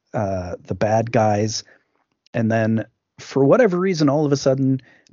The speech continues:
Dap's commander has a change of heart and shoots the corporate guy, and the corporate guy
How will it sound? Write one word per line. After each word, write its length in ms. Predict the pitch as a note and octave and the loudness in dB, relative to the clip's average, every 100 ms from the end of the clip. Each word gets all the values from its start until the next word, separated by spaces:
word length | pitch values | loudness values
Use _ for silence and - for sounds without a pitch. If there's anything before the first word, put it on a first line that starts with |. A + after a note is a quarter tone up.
| B2+ | -6
Dap's 340 | A#2+ C#3 - | -4 -4 -6
commander 580 | - A2 G#2+ C3 C#3+ C#3+ | -4 -2 0 0 0 0
has 240 | C#3 A#2 | 0 -2
a 40 | G#2 | -2
change 360 | - A#2 C3 | -6 -4 -2
of 100 | A#2+ | -2
heart 360 | - A#2+ C3+ C#3 - | -2 0 0 0 -6
and 220 | G#2 A2 | -10 -8
shoots 340 | - B2+ - | -4 -4 -4
the 120 | - | -14
corporate 500 | - - C#3 - - | -12 -4 -4 -4 -14
guy, 240 | - C3 C3 | -4 -2 0
and 140 | B2 | -2
the 40 | E2+ | -6
corporate 520 | - - A#2+ B2 - | -10 -10 -10 -12 -8
guy 300 | A2 A#2 A#2 | -2 0 -2